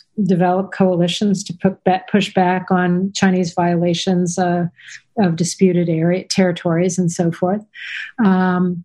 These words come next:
uh, and then militarily, we could be much smarter and more strategic about how we use our security assistance, our security cooperation, our joint exercises,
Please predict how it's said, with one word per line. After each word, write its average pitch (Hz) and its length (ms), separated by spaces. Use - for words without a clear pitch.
uh, 202 440
and 233 140
then 233 200
militarily, 233 600
we 190 160
could 185 180
be 185 120
much 185 240
smarter 185 440
and 175 140
more 175 280
strategic 175 800
about 180 360
how 190 320
we 180 160
use 175 840
our 175 160
security 220 420
assistance, 208 760
our 165 180
security - 420
cooperation, 196 840
our 156 220
joint 170 280
exercises, 180 1040